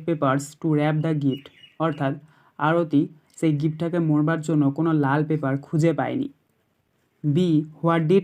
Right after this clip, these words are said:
আরতি buy as birthday gift, অর্থাৎ জন্মদিনের উপহার হিসাবে কী কিনল আরতি? অ্যান্সার,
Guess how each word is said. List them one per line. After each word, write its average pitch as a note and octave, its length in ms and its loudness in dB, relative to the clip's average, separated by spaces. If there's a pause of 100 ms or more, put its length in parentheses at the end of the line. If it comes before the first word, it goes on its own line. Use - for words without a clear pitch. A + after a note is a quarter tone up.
আরতি D#3+ 400 0
buy D3 340 0 (160)
as D3+ 140 0 (160)
birthday D3+ 520 -2
gift, F3 220 -4 (480)
অর্থাৎ D#3 420 -4
জন্মদিনের E3 600 0
উপহার D#3+ 360 0
হিসাবে E3 400 -4 (280)
কী F#3 160 -2
কিনল E3+ 260 0
আরতি? C#3+ 440 -2 (640)
অ্যান্সার, E3 440 -2